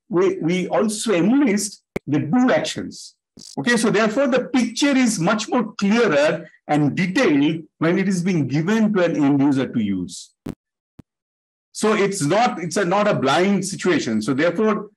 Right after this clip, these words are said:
there are many, uh, therefore there is an explanation with respect to which I am giving the data.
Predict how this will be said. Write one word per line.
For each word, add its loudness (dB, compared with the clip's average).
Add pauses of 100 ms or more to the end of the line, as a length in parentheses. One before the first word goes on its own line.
(160)
there 0
are 0
many, 0 (180)
uh, -2
therefore 0
there 0
is -2
an 0
explanation 0 (200)
with 0
respect -2
to 2
which -2
I 0
am -2
giving 2
the 0 (180)
data. -4